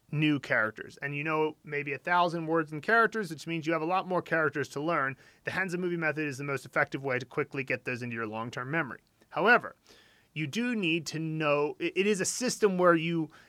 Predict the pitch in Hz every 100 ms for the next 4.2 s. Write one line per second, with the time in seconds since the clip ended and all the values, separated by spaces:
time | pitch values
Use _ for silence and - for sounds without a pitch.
0 | - 185 175 175 170 196 196 180 165 -
1 | _ _ _ 160 151 - - 233 190 180
2 | 170 160 - 247 - 101 110 156 165 160
3 | 165 165 151 147 - - _ 143 143 139
4 | - -